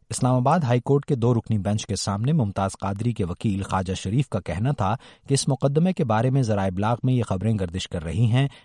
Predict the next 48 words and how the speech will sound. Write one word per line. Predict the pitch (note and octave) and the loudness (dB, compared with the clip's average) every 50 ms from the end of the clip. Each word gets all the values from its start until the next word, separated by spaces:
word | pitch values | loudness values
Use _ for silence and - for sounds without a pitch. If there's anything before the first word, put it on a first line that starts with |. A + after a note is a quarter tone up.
| _ | _
کہ | - A#2+ | -4 -4
اسے | B2 - - C3+ | -2 0 0 0
فوجی | - - A#2 B2 C3 C3+ | 0 0 0 0 2 2
عدالت | B2 F#2+ G2 F#2+ G2 G2+ - | 2 2 2 0 0 -2 -2
کو | - D3+ | -2 0
بھیجا | C3 G#2 F#2+ G2 G#2+ | 0 0 0 0 -2
جا | G2+ F#2 E2 D#2 | -2 -2 -2 -4
سکتا | - - F2+ _ - - A2 F#2+ | -4 -6 -8 _ -2 -2 0 0
ہے، | G2+ F#2 D#2 C#2+ - _ _ _ _ _ - - | 0 -2 -4 -4 -10 _ _ _ _ _ -8 -6
جس | F2+ - - | -6 -4 -4
پر | - F2+ F2+ | -2 -2 0
عدالت | E2+ F#2 F2 F2 F2+ - - | 0 0 0 -2 -2 -4 -4
نے | G2 | -4
remarks | F#2 F2+ F#2 F2+ E2+ F2 F2 - - | -2 -2 -2 -2 -2 -2 -4 -6 -8
دیتے | F#2+ F2+ - F#2 | -8 -6 -4 -6
ہوئے | F2+ F2+ F2+ | -6 -6 -6
کہا | - G2 F#2+ A2 A#2 A#2+ - - - - _ | -4 -2 0 0 0 0 -2 -6 -18 -18 _
کہ | - B2 | -4 -2
اپیل | A#2 G#2+ - C#3+ D#3 | -2 0 0 0 0
کی | D#3+ D#3 - | 0 0 -2
سماعت | - - B2 A#2 A2 A2+ A2+ | -2 0 2 2 2 0 0
کرنے | - - A#2+ G#2+ A2 | 0 0 0 2 2
والی | G#2 G#2 G2+ G#2+ G2+ | 2 2 0 0 0
عدالت | F2 E2 F#2 G2 A2 B2 A#2 - | 0 0 0 0 0 0 -2 0
سے | - G#2 | 0 0
مقدمے | F2+ E2 - G#2+ A2+ A#2 B2+ C3 B2+ B2 | -2 -2 -2 -4 0 2 2 2 2 2
کو | - C3 C3 C3+ - - _ _ - | 2 2 0 0 0 -6 _ _ -4
trial | - B2+ B2 B2+ D3 D3+ | 0 2 4 4 4 2
court | - - A2+ A2 G2+ - | 2 0 0 0 2 0
میں | A#2 D3+ | 0 2
نہیں | E3+ C3 F#2 A2+ B2 | 2 2 2 2 2
بھیجا | A2+ F#2 F2 - G2 | 0 0 -2 -2 -2
جا | G2 D3 B2+ F#2+ | 0 2 2 0
سکتا۔ | - - G2+ - - - F#2 E2+ D2+ - _ _ _ _ - | 0 -2 -6 -8 -6 -4 -4 -4 -4 -6 _ _ _ _ -6
خواجہ | - - B2+ D3 G3 G3+ | 2 2 2 4 4 0
شریف، | - - B2+ A#2+ C3+ F3 - | 0 0 2 2 2 0 0
جو | - B2 A#2 | -2 -2 0
کہ | - D3 | 0 0
لاہور | C3 A2+ G2 G#2 A#2 C3 | 0 2 2 2 2 2
ہائی | A2 G#2 G2 G2 | 2 0 0 0
کورٹ | - - A#2+ C3+ - | 0 0 -2 -2 -2
کے | - - A#2+ | -2 -4 -4
چیف | - - G#2 F2 | -2 -2 -6 -4
جسٹس | - - F#2 - - - - - | -4 -6 -6 -2 -2 -4 -2 0
بھی | C3+ A2+ | 0 0
رہ | F#2 F2 - | 0 0 -4
چکے | - - F2+ - B2+ | -6 -10 -6 -2 0
ہیں، | C3+ B2 B2+ D3 | 2 2 2 2